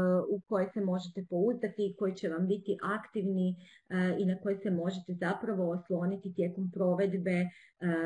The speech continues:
projekata u zbilji. Evo, to su, e, tek neki, to nam je plakat, e, zatim, e, plakat, e, koji smo, e, u sklopu tog projekta i napravili sada prigodno u slučaju potresa.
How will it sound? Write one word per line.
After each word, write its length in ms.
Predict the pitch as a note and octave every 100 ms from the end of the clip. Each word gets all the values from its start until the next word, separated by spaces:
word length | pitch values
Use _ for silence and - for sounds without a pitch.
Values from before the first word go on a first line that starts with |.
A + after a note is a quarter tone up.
| E3+ E3+ - -
projekata 800 | F#3+ F3+ E3+ F3 F#3 - E3 E3 F3+
u 200 | F3 F3
zbilji. 540 | D3+ A#2+ G#2 G2 A2 D#4+ F3 _ _ _ _ _ _ _ _ _ _
Evo, 220 | A#3 A3+ G#3
to 180 | A3
su, 340 | G#3 G#3 F#3+ F#3+ - _ -
e, 300 | F3+ F3+ F3+
tek 160 | G3+ G3
neki, 800 | F#3 F3 F3 F3 - F3 E3 -
to 100 | G3+
nam 160 | F#3+ F3
je 100 | E3
plakat, 720 | E3 F3 A#3 G#3 B3 B3 -
e, 380 | G#3 G3+ F#3+ F#3+
zatim, 480 | G3+ G3+ G3+ G3 F#3+
e, 480 | F#3 - _ E3+ F3+ F3+
plakat, 680 | G3+ G3 G#3 G3 F#3+ -
e, 80 | G#3 - G3 F#3+
koji 220 | G3+ F#3+
smo, 280 | F#3+ F#3+ F3+ E3+ E3 E3
e, 160 | - F#3 F3 E3+ E3 C#3 G3 F3+
u 100 | G3+
sklopu 380 | - G3+ F#3+ G3
tog 180 | F3+ F3+ F3+
projekta 460 | G3+ F#3+ F#3 F#3 F3+
i 40 |
napravili 720 | F3 F3+ G3+ F#3+ F#3 F3+ -
sada 340 | - F#3+ F3+ E3+ - -
prigodno 640 | G#3+ F#3+ F3+ E3 E3 D#3
u 120 | F3
slučaju 420 | G3 F3+ - D3+ -
potresa. 680 | A#3 D4 C4 C4+ - A#3